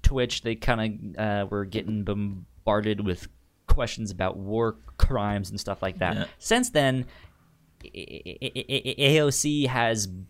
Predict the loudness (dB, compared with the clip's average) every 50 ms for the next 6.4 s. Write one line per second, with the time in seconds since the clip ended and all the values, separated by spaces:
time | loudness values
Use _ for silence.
0 | -18 -20 -20 _ _ _ _ _ _ _ _ _ _ _ _ _ 0 0 2 4
1 | 4 4 2 2 0 -2 -2 -2 0 -2 -2 -2 -2 0 0 2 2 2 0 0
2 | -2 -4 -4 -2 0 2 2 0 0 -2 -2 0 0 0 0 0 -2 -4 -8 -4
3 | 0 2 4 4 4 2 2 0 0 -2 -2 -2 -2 -2 0 2 2 2 2 2
4 | 0 0 0 0 0 0 -2 -4 -4 -2 -2 -2 -2 -4 -2 0 2 2 2 2
5 | 0 0 -2 -2 -2 -2 -2 0 0 0 0 0 0 0 -2 -2 0 0 0 0
6 | 0 0 -2 -2 -4 -4 -6